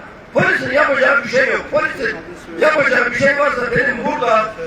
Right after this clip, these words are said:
anayasal hakkımı kullanırken bana dışarıdan bir saldırı gelmesi halinde beni korumaktır görevi. Ama ne yaptılar? İdari para cezası yazdılar. Sonra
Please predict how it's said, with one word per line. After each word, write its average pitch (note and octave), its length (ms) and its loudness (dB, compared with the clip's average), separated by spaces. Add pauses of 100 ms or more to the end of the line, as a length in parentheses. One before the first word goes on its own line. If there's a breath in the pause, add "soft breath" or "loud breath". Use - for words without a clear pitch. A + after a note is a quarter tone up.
(160)
anayasal C4 440 2
hakkımı G#3+ 540 -10
kullanırken A#4+ 640 -2 (380)
bana D4 300 4
dışarıdan B3+ 560 2
bir A#3 80 -4
saldırı B3+ 440 -4
gelmesi A3+ 440 0
halinde F#3+ 380 0 (440)
beni D4 260 2
korumaktır B3 580 0
görevi. G3+ 320 -2 (2000)
Ama B3 140 4
ne C#4+ 60 4
yaptılar? D#4+ 460 2
İdari C4 340 0
para B3 280 2
cezası A#3 360 -2
yazdılar. - 360 -6 (420)
Sonra D4 520 2